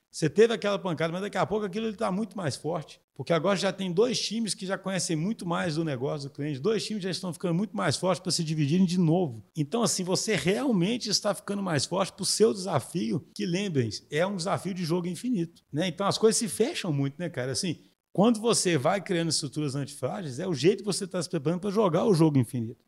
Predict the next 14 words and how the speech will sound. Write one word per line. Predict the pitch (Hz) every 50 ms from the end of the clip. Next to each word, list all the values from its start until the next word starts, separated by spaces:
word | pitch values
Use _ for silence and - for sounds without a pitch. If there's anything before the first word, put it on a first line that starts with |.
| _ _
Se | - - -
você | 160 143 - - 214 226
ficar | 220 - - 233 220
ali | 208 190 190 202 190 160 135 117 104 90 - _ - -
otimizando | - 143 - - 185 180 170 147 127 165 175 175 165
um |
time | 143 - 165 170 165
confortavelmente, | 170 175 165 135 - 151 135 - 151 147 135 131 123 139 202 254 294 - - - 120 151 - -
você | 139 - - 196 190
tá | - 302
pensando | 294 - 302 269 - - 233 269
num | 277 202
jogo | 185 220 240 190
transacional. | - 247 269 277 320 320 202 190 311 320 247 175 156 156 156 151 _